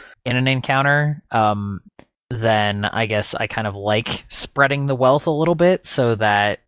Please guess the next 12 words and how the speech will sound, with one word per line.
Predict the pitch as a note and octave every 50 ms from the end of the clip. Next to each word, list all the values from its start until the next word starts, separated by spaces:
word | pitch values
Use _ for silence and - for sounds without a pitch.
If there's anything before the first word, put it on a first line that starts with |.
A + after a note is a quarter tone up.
| _ -
it | A2 G2
sort | - - A#2+ A2+ A2
of | G#2+ G#2
de-emphasizes | - A2 G#2 G2+ G#2 A2 - B2 A2+ - A#2+ A2 A2 G#2 A2 A2 G#2+
the | A2 A2+
necessity | G#2+ A2 A2 - - A2+ G#2 - A#2 A2+ A2+ A2 G#2+
for | - - A2 A2 A2
any | G#2+ A2 A2+ A2+
one | A2 A2 A2 -
class, | - B2+ A#2 A#2+ B2+ B2 - -
but | - - A2+ -
then | - G#2 G#2 G#2 G#2 G#2 G#2 G#2 G#2 G#2 G2+ G#2 G#2